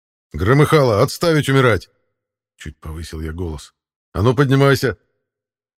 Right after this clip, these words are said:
Даггарец проигнорировал мой приказ.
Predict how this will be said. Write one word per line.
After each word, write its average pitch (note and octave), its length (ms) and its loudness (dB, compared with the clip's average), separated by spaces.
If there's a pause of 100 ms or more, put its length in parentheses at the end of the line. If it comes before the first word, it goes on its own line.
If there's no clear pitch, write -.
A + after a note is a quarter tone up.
(200)
Даггарец E2 580 -10
проигнорировал F2+ 760 -6
мой D#2 180 -8
приказ. D#2 480 -14